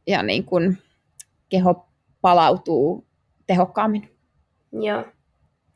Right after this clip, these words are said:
Speaker 2: Mut joo, ehkä sitten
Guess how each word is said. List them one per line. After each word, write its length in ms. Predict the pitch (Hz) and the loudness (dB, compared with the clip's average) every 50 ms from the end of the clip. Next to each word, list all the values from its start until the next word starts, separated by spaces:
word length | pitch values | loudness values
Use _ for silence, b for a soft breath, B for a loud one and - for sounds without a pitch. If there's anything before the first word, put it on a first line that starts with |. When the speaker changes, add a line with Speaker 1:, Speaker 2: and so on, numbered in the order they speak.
| _ _ _ _ _ _ _ _ _ | _ _ _ _ _ _ _ _ _
Speaker 2:
Mut 140 | 262 262 262 | -6 -2 2
joo, 220 | 262 233 208 208 208 - - _ _ _ - | 2 2 2 2 0 -6 -14 _ _ _ -2
ehkä 440 | 233 247 247 - 247 233 214 - - - - | -2 -2 0 0 0 0 0 -2 -8 -12 -8
sitten 460 | - - 254 240 226 233 - 233 220 | -4 -2 -2 -2 -2 -2 0 2 4